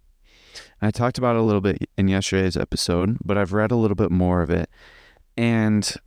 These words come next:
I talked about this one thing about the invisible college, like, the invisible school.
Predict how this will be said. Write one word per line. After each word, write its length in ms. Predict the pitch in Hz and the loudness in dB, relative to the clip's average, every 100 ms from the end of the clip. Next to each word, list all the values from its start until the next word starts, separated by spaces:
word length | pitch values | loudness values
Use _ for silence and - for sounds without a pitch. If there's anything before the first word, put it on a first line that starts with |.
| - | -6
I 100 | 113 | -4
talked 340 | - 120 143 | -2 -2 -2
about 200 | - 151 | -2 -2
this 240 | 127 110 110 | 0 -2 -2
one 160 | 107 | -2
thing 280 | 101 92 90 | 0 0 0
about 360 | 85 95 87 - - - - - | 0 0 -2 -6 -20 -20 -20 -12
the 360 | - 98 98 87 | -4 0 0 0
invisible 760 | 110 104 90 113 113 110 110 104 | 0 0 2 0 0 0 2 0
college, 520 | - 98 90 80 - | 0 0 2 0 -2
like, 200 | 92 - | -4 -2
the 120 | - | 0
invisible 540 | 101 92 95 98 95 | 0 2 0 2 2
school. 500 | 87 - 92 90 - | 0 -2 0 0 -2